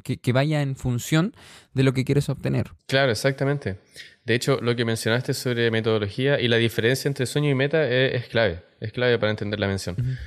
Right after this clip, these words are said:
Speaker 2: Eh, he escuchado varias veces, no recuerdo la frase, así que voy a parafrasear, pero yo tenía muchos sueños y los terminé transformando en metas, porque al final, claro, el sueño es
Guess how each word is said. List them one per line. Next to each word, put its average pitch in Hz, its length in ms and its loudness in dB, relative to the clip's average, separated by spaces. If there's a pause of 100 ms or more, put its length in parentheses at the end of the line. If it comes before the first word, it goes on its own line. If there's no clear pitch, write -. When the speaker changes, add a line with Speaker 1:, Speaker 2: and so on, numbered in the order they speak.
(200)
Speaker 2:
Eh, 101 220 -2
he 123 220 4
escuchado 127 480 2
varias 131 180 4
veces, 135 300 -2
no 104 100 0
recuerdo 104 340 0
la 117 260 4
frase, - 240 -4
así 101 120 -8
que 98 60 -4
voy 107 140 0
a 110 120 2
parafrasear, 104 480 -2
pero 101 260 0 (100)
yo 117 200 0
tenía 135 240 2
muchos 135 280 2
sueños 190 560 -2 (280)
y 120 340 2
los 113 280 2
terminé 113 280 2
transformando 127 520 2
en 107 100 2
metas, 117 500 -2
porque 120 420 2
al 117 120 2
final, 139 400 0 (240)
claro, 123 240 2
el 107 140 2
sueño 160 280 2
es 143 160 4